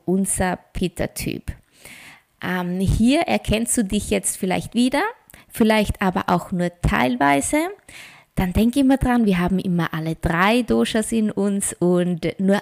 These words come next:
eines ist so richtig, ähm, ja, vielleicht bei dir so hervorgehoben. Oder auch eben zwei.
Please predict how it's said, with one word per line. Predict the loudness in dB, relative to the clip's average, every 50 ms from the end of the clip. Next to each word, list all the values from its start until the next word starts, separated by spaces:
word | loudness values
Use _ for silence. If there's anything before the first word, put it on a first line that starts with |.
| -2
eines | -4 -4 -2 -2 -2 -2 -2 -2 -2 -2 -2 -4 -4
ist | -2 -2 -2 -2 -4 -4 -2
so | -2 -2
richtig, | -2 0 0 0 0 0 -4 -6 -4 -2 -2 -2 -4 -8 -16 -20 -20 -20 -20 -20 -20 -20 -12 -8
ähm, | -6 -6 -6 -6 -6 -8 -8 -8 -8 -8 -10 -10 -10 -10 -12 -12 -12 -12 -14 -16 _ _ _ _ _ _
ja, | -4 -2 -2 -2 -4 -10 -18 _ _ _ _ _ _ _ _ _ _ _ _
vielleicht | -6 -2 0 2 2 2 0 0 0
bei | 0 0
dir | 0 0 0 2 4 4 4 4 2 0
so | -2 -2 -2 0 2 2 2 2 2 2 0 0 0
hervorgehoben. | 0 0 0 0 2 2 2 2 2 0 -2 -2 -2 -2 -6 -6 -8 -8 -10 -10 -12 _ _ _ _ _ _ _ -4
Oder | -2 0 2 0 0 -2 -4 -14 _ _ -2 0
auch | 2 2 2 0 -6 -16 -12 _
eben | -8 -6 -6 -8 -10 -8
zwei. | -4 -4 -4 -4 -2 0 0 0 0 0